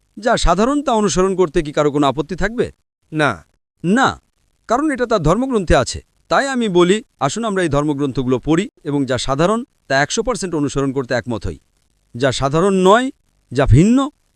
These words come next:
Speaker 1: তা আমরা কাল আলোচনা করব।" ঠিক না ভুল?
Speaker 2: ঠিক, স্যার।
Speaker 1: তো যখন আমরা একটি তুলনামূলক অধ্যয়ন করি, আমরা জানতে পারি যে সমস্ত ধর্মগ্রন্থ, তা বেদ হোক বা বাইবেল হোক বা কোরআন হোক, তারা বলে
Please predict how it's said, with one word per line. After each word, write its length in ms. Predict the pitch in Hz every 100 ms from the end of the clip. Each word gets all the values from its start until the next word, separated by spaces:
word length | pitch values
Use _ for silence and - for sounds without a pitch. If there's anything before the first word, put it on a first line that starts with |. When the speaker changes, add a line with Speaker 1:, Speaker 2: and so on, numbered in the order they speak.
| -
Speaker 1:
তা 120 | 160
আমরা 180 | 151 143
কাল 180 | 196
আলোচনা 360 | 220 151 131 117
করব।" 260 | 110 90 73 _
ঠিক 120 | 151
না 80 | 254
ভুল? 220 | 180 98 - _ _ _
Speaker 2:
ঠিক, 220 | - 185
স্যার। 260 | - 80 - _ _ _ -
Speaker 1:
তো 240 | 247 247 - _ _ 107
যখন 380 | 95 180 - 254
আমরা 420 | 269 233 196 147 - _ _ _ -
একটি 220 | 143 151
তুলনামূলক 560 | 170 180 240 233 226
অধ্যয়ন 360 | 185 147 156 156
করি, 160 | 156 151
আমরা 180 | 143
জানতে 340 | 131 135 151 247
পারি 280 | 226 147 - _ -
যে 100 | 120
সমস্ত 360 | - 233 277 226
ধর্মগ্রন্থ, 540 | 165 165 160 165 151
তা 140 | 151
বেদ 240 | 139 170 156
হোক 160 | 190
বা 120 | 156 139
বাইবেল 400 | 143 190 208 151
হোক 220 | 160 - _ _ -
বা 140 | 123
কোরআন 340 | - 214 285 214
হোক, 220 | 156 - _ _ _ _
তারা 180 | 143 135
বলে 300 | 135 208 247